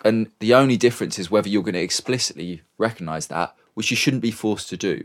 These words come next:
And that's, I guess that's the point about your student, is that they shouldn't be constantly forced to be like, "By the way, this is, like, informed by my experience as a, as a trans person."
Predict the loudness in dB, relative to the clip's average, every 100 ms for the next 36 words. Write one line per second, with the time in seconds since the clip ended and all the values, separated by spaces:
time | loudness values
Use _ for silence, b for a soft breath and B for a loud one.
0 | -2 2 2 0 2 2 4 2 2 0
1 | 0 -6 -6 -6 -6 -8 -10 -10 -10 -8
2 | -6 -2 0 0 -2 -4 -6 b b b
3 | -6 -6 -4 -2 0 0 0 4 4 4
4 | 0 4 4 4 2 2 -2 -8 -6 -8
5 | -6 -8 -8 -8 -6 -6 -6 -6 -6 -6
6 | -8 -8 -8 -10 -10 -14 -14 -12 -10 -4
7 | -4 -4 -8 -14 -14 -16 -18